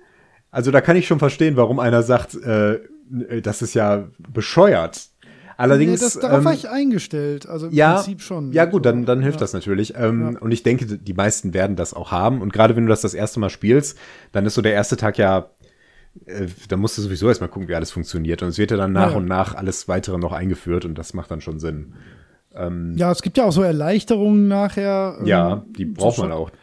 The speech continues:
Speaker 1: Das merkst du, zumal du merkst das, äh, wenn du wieder von vorne anfängst und dann kannst du nicht Tab drücken und dann geht deine Stempelleiste auf und solche Sachen. <laughs>
Speaker 2: Ist das denn, ich hab das gar nicht als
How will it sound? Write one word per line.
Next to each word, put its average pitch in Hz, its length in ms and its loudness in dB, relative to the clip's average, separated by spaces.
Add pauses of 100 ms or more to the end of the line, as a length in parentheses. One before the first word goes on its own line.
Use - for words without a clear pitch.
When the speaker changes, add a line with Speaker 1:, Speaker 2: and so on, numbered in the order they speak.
(140)
Speaker 1:
Das 98 180 -8
merkst 110 260 -2
du, 113 240 0
zumal 110 280 0
du 98 80 -4
merkst 110 300 2
das, 120 200 -2
äh, 101 260 2
wenn 107 120 2
du 104 140 0
wieder 95 180 2
von 90 160 -4
vorne 113 240 4
anfängst 107 420 -2
und 98 100 -6
dann 95 280 0
kannst - 260 -4
du 95 60 -4
nicht 120 260 0
Tab - 180 -2
drücken 90 280 -8
und 82 120 -6
dann 85 120 -4
geht 87 160 -4
deine 82 340 -2 (380)
Stempelleiste 92 1200 -4
auf 85 240 -6
und 87 100 -14
solche 85 240 -8
Sachen. 82 300 -8 (100)
<laughs> - 120 -6
Speaker 2:
Ist - 160 -2
das 302 160 2
denn, 277 300 -2 (240)
ich - 200 -8
hab 180 120 -6
das 233 220 0
gar 165 180 -2
nicht 208 200 2
als - 400 -6